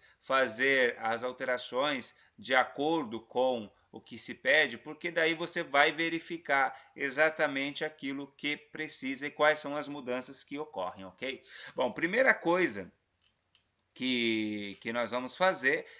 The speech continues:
é o tipo de letra, né? Geralmente nos textos é pedido ou Times New Roman ou Arial. Particularmente, pessoal,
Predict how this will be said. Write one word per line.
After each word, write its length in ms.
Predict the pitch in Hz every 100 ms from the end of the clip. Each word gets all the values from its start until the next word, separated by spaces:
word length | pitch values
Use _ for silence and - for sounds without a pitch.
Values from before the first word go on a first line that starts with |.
| -
é 100 | 143
o 140 | 170
tipo 420 | 175 - 160 - 160
de 160 | 165
letra, 680 | 196 143 107 - - 92 87 _ _
né? 320 | 95 113 127 - - -
Geralmente 720 | 110 156 185 185 160 180 175
nos 280 | 160 165 -
textos 840 | - 117 123 123 - 175 185 - - _ _ _
é 160 | 151 147
pedido 480 | - 156 131 131 -
ou 280 | 165 208 208
Times 520 | 156 143 143 131 113
New 320 | 120 117 117
Roman 500 | 123 135 165 202 214 - _
ou 260 | 156 151 160
Arial. 580 | 165 165 117 104 95 - - _ _
Particularmente, 1400 | 151 175 214 220 - 190 - 185 180 175 151 139 131 -
pessoal, 500 | - 101 - 92 -